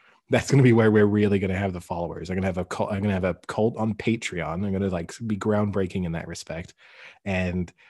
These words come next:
just gonna have my followers just talking about the positive vibes they send into the universe and how that can,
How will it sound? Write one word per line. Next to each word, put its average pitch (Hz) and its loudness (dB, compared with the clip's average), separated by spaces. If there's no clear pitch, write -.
just - -8
gonna 110 2
have 107 2
my 101 0
followers 110 0
just - -8
talking 101 -2
about 92 -4
the 90 -10
positive 101 0
vibes 92 -2
they 92 -4
send 95 -2
into 95 -2
the 92 0
universe 87 -4
and 95 -6
how 95 -2
that 95 -4
can, 98 -4